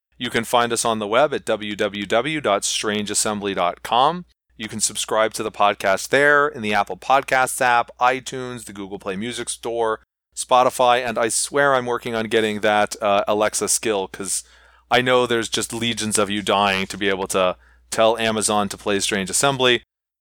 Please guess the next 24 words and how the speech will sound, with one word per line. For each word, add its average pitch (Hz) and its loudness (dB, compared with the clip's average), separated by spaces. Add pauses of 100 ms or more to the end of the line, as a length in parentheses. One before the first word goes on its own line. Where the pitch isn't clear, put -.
(360)
As 117 4
I 113 4
mentioned 120 -4
just 131 -2
a 139 -2
moment 185 2
ago, 160 4
you 139 -2
can 127 -2
reach 120 -2
me 123 4
at 104 2 (160)
chris 131 4
at 113 4
strangeassembly 113 -2
dot 92 0
com. 147 2 (380)
I 107 4
always 107 2
like 107 2
to 110 -2
hear 113 4
your 98 0
comments, 135 2